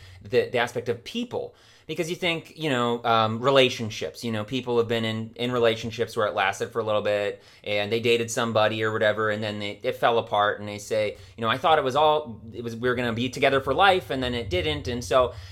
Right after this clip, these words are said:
but, but people sometimes look at it and they say, "Well, what about, like, a good married relationship? You're married for, you know, fifty years, and, and, and isn't that, uh, life-giving? Isn't that, you know, gonna bring happiness?" And, and to an extent, I would say, um, yes.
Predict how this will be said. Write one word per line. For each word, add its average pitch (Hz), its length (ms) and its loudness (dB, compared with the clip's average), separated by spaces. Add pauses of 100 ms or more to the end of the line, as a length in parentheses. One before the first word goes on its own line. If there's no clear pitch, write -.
(120)
but, - 220 -2
but 156 140 4
people 208 200 0
sometimes 165 360 0
look 165 160 0
at 151 40 4
it 143 40 4
and 135 80 0
they 135 60 0
say, 135 120 0
"Well, 147 160 2
what 226 140 2
about, 220 260 2
like, 165 160 0 (100)
a 127 60 2
good 147 240 0
married 151 240 0
relationship? 131 580 -2
You're 117 120 -4
married 131 320 -4
for, 123 360 -2
you 127 100 -8
know, 123 100 -6
fifty 190 300 -4
years, 175 360 2
and, 127 160 -4
and, 135 160 -2
and 123 320 -4
isn't 123 360 -4
that, 127 280 0 (380)
uh, 113 160 2
life-giving? 113 560 0
Isn't 135 320 -4
that, 127 300 -2 (260)
you 120 100 -6
know, 120 220 -4
gonna 120 200 -4
bring 117 260 -4
happiness?" 117 540 -4
And, 185 180 -8
and 180 240 -6
to 220 160 -4
an 190 60 -2
extent, 240 440 -2
I 175 100 2
would 190 180 0
say, 104 380 -4 (400)
um, 123 340 -2
yes. 160 520 2